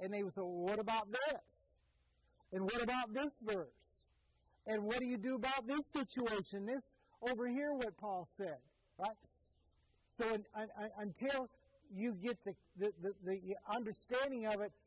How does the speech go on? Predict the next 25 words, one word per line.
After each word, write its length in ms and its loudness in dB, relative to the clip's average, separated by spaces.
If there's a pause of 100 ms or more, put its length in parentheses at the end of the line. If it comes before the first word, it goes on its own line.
(140)
that 120 2
arises 640 2 (140)
out 160 2
of 120 0
the 140 -2
experience, 1400 -4 (1300)
it 200 4
ha-, 180 2 (100)
it 120 0
doesn't 340 0
become 420 -2
yours. 840 -2 (1400)
I, 80 2
I 420 0
first 200 0
experienced 680 0
the 80 0
love 260 0
of 80 0
the 80 0 (100)
Father 280 2
before 400 -2
I 480 2
understood 500 -2
it. 140 -6